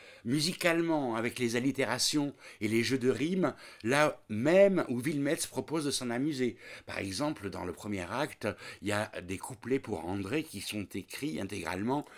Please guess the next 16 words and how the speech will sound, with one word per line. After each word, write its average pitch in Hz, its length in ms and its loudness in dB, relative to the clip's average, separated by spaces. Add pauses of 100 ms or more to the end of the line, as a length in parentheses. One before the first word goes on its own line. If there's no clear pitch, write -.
(160)
en 95 160 -4
vers 113 280 2
en 101 140 -2
écho. 123 460 0 (460)
Et 135 100 4
il 143 180 0
y 147 60 2
a 143 80 4
une 127 180 4
parfaite - 480 -4
cohérence 120 640 -2
des 107 160 0
mots 127 300 2 (260)
avec 107 300 -2
la 120 80 0
musique. 113 480 -4